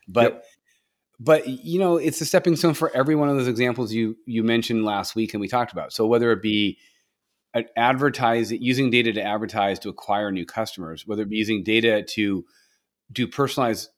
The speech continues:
Speaker 1: messaging to your own customers through a personalization C R M program like
Speaker 2: Mm-hmm.
Speaker 1: Bright-, like Brightloom enables, or just getting great insights out of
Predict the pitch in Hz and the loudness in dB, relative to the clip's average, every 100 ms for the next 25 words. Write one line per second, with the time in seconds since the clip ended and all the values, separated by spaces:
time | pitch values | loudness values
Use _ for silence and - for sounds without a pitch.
0 | _ 107 110 - 101 104 90 87 113 104 | _ -6 -4 -4 -4 -4 -4 -6 -4 -4
1 | 101 110 113 113 107 113 104 110 95 - | -4 -2 0 0 0 -2 -2 -4 -6 -8
2 | 107 101 90 - 92 113 - 107 98 104 | -6 -6 -6 -10 -8 -8 -6 -6 -4 -4
3 | 104 95 104 95 98 98 104 90 107 107 | -4 -6 -4 -4 -4 -4 -6 -2 -2 0
4 | 117 110 123 101 101 - - 107 113 107 | 0 0 0 -6 -12 -14 -8 -2 -2 0
5 | 92 87 82 82 - - - _ 147 151 | -2 -4 -6 -10 -16 -20 -20 _ 6 8
6 | 139 127 - _ _ - 175 175 - - | 8 4 0 _ _ 2 4 4 -2 -2
7 | 160 165 156 120 107 98 131 143 107 123 | 4 6 6 2 -6 -2 2 2 2 0
8 | 156 151 110 92 85 - 107 104 104 101 | 0 0 -2 -2 -6 -10 -4 0 0 0
9 | 92 82 | -2 -10